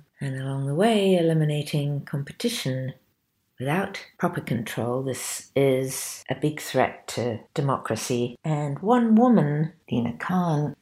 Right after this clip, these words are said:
a young woman, as recently as last year, simply a law student at Yale Law, wrote a paper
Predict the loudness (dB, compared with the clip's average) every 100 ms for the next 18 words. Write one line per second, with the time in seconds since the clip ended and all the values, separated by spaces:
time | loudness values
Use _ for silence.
0 | -6 0 2 4 4 4 2 0 0 -2
1 | -2 0 4 4 2 -2 0 0 0 -2
2 | -2 -2 -6 -14 _ -4 0 2 0 -4
3 | 2 6 6 4 0 -6 -10 -8 -6 0
4 | 2 2 0 0 6 8 8 4 2 4
5 | 4 2 0 -12 -16 _ -8 -8 0 2
6 | 2 4 8 8 8 2 -2 _ 4 6
7 | 4 -4 -12 _ -14 -10 -8 -4 -2 -2
8 | -4